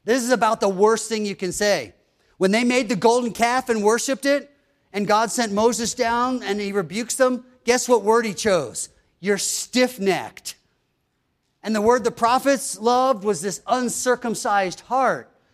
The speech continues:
On the outside, you look great, but on the inside, it is cold and dead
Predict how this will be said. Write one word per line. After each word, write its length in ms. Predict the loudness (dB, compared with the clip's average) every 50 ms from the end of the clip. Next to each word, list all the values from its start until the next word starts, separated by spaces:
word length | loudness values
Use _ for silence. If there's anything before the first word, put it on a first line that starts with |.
| _ _ _ 0
On 120 | 2 2
the 100 | 2 2
outside, 480 | 2 2 2 2 2 2 2 2 2 0
you 100 | 0 0
look 160 | 0 0 2
great, 360 | 2 4 4 4 2 0 -4
but 80 | -4 -4
on 60 | -2
the 100 | -2 0
inside, 480 | 0 0 0 0 0 0 0 0 0 -2
it 160 | -4 -4 -2
is 180 | -2 -4 -6 -10 _
cold 540 | -6 -2 -2 0 2 2 2 2 0 -2 -4
and 340 | -6 -10 -12 -12 -14 -10 -6
dead 480 | -4 -2 0 0 0 0 -2 -4 -8